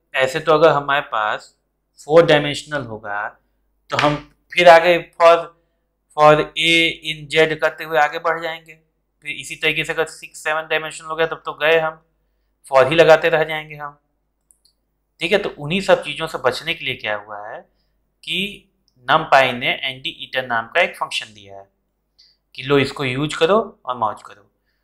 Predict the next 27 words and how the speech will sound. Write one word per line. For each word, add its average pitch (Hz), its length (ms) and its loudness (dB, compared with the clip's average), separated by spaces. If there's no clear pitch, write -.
ठीक 196 160 -4
है। 180 80 6
अब 139 200 -2
कैसे 131 260 4
मर्ज 160 220 4
करेंगे 151 300 -4
भाई, 131 260 -18
ठीक 165 120 -8
है, 170 80 4
तो 143 120 -2
देखो 131 260 2
simple 147 340 -2
सी 156 140 -10
बात 117 300 2
है 135 120 -6
कि 160 360 -20
एक 135 200 -4
array 123 220 0
जो 139 140 -8
हमने 127 280 -8
three - 240 -20
D 123 200 -14
array 117 180 -4
लिखा 113 300 -14
था, 110 260 -12
ठीक 190 160 -6
है, - 260 -2